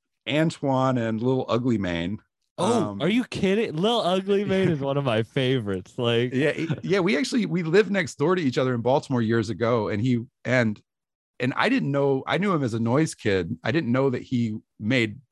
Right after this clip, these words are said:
Speaker 1: rap music. And then
Speaker 2: Insane rap music,
Speaker 1: Yeah, and
Speaker 2: yeah.
Speaker 1: then a couple years later, he released the first, he started releasing the first Lil Ugly Mane stuff, and then we reconnected, um, years after that, and I was like, "Man, I didn't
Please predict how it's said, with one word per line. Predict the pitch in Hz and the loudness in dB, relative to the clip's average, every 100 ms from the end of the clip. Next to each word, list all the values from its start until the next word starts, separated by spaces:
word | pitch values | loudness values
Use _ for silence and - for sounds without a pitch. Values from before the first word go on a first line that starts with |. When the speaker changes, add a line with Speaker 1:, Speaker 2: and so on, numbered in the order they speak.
| _ _ _ _ _ _ | _ _ _ _ _ _
Speaker 1:
rap | 110 120 - | 0 0 0
music. | 120 101 87 90 - | 0 -2 -2 -6 -2
And | 156 | 0
then | 131 131 123 | 2 0 0
Speaker 2:
Insane | 143 170 151 | 0 0 0
rap | 104 95 80 | 0 -2 -2
music, | 104 104 110 101 | -2 0 -2 -2
Speaker 1:
Yeah, | 151 175 | -2 0
and | 160 | 0
Speaker 2:
yeah. | 175 | 0
Speaker 1:
then | 175 | -2
a | |
couple | 156 185 156 156 | -2 -2 0 0
years | 151 113 | 0 0
later, | 139 156 165 135 | 0 0 0 0
he | 120 135 123 | -2 -2 -2
released | 127 127 127 | 2 2 0
the | - | -4
first, | - 117 110 - - | 0 2 2 0 -10
he | 107 117 | -2 0
started | - 135 | 2 2
releasing | 107 117 120 | 2 0 0
the | 113 | -2
first | - 123 - | 0 0 2
Lil | 101 | 0
Ugly | 110 127 | 2 2
Mane | 101 92 | 0 -2
stuff, | - 92 92 | 0 -2 0
and | 98 | -2
then | 104 | 0
we | 107 170 | 0 0
reconnected, | 147 135 117 143 - 110 101 _ _ _ _ - | 0 0 0 -2 0 -4 -4 _ _ _ _ -4
um, | 120 123 120 107 - | -2 0 0 -4 -4
years | 127 151 139 | 0 2 2
after | 143 131 | 0 -2
that, | 95 131 175 127 - | -4 0 0 0 -4
and | 117 | -2
I | 123 | 0
was | 127 | 0
like, | 123 - | -2 0
"Man, | 202 190 | 0 0
I | 131 | 0
didn't | 240 214 | 0 -2